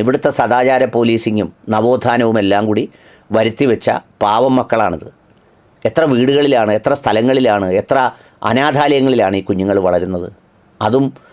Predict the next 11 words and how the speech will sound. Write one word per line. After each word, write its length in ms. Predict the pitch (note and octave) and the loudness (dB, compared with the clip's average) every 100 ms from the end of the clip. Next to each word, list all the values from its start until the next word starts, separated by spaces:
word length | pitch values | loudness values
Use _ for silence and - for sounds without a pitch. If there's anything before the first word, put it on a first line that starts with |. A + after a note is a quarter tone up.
| _ - | _ -8
അതിനെക്കുറിച്ച് 400 | A2+ C#3+ E3 D#3 E3 | -2 0 -2 0 -2
വ്യത്യസ്തമായി 520 | - D3 D3+ D3 D3 | -2 -2 0 0 2
വേറെ 120 | C3+ C3+ | 2 2
ഒരുപാട് 260 | A#2+ C#3+ C#3+ | 2 0 2
പറയാനുണ്ട്, 380 | B2 A2 G#2 F#2 | 2 2 0 0
അത് 60 | G#2+ | 0
ഞാൻ 80 | A2 | 0
മറ്റൊരു 220 | G#2 A2+ A2+ | -2 -2 0
ദിവസം 200 | G2+ F#2+ E2+ | 0 -2 -6
പറയാം. 220 | - - _ _ - - _ - | -6 -8 _ _ -20 -20 _ -2
ഏതായാലും 420 | D3 D#3 C#3+ C3+ | 2 2 2 0